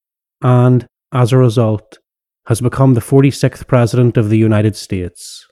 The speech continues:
At the age of seventy-seven, he is the oldest person ever to be elected to that office. Donald Trump, for his part, has so far refused to concede,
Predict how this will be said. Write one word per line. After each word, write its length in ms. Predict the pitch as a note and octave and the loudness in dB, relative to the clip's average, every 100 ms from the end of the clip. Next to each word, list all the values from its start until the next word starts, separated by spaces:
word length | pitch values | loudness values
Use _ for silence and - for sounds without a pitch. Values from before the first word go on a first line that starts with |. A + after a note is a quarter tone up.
| _ _ _ _ _ _ _ _ _ _ _ _ _ | _ _ _ _ _ _ _ _ _ _ _ _ _
At 140 | - G#2+ | -8 -4
the 220 | A2 A#2+ | 0 0
age 160 | A2+ | 0
of 80 | - | -4
seventy-seven, 1000 | - C3 B2 A#2+ A2+ C#3 A#2+ A#2 A#2+ A2+ _ _ _ - | -2 -2 0 -2 -4 -4 -2 -2 -4 -6 _ _ _ -4
he 100 | A#2+ | -2
is 100 | G2 | 0
the 140 | A2+ | 0
oldest 320 | B2 C3 - | 2 0 -2
person 360 | - C3 - C3 | -4 -4 -2 -2
ever 280 | A#2 A#2 A#2+ | -2 -2 -2
to 80 | |
be 100 | A2+ | -2
elected 500 | G#2+ G2+ G#2 - A2+ - | -2 -2 -4 -6 -8 -6
to 100 | A2+ | -4
that 200 | A2 G#2+ | -4 -4
office. 640 | F2+ - F2+ - - - _ _ _ _ _ _ _ _ _ _ _ _ _ _ _ _ _ _ | -6 -10 -14 -14 -20 -20 _ _ _ _ _ _ _ _ _ _ _ _ _ _ _ _ _ _
Donald 300 | B2+ C3 C#3 | 0 2 0
Trump, 340 | - C#3 C3 - | 0 -2 -2 -6
for 220 | - A#2+ | -6 -4
his 220 | A#2+ G#2+ | -4 -6
part, 460 | - A#2+ A2+ - - _ _ _ | -6 -4 -4 -8 -18 _ _ _
has 140 | A#2+ | -8
so 160 | - C#3+ | -2 -2
far 300 | - C#3 C3+ | 0 2 2
refused 460 | B2+ - C#3 C3+ - | 0 0 0 0 -4
to 80 | |
concede, 680 | - C3 A2+ B2 G#2 F2+ F2 | -6 -4 -4 -4 -6 -8 -14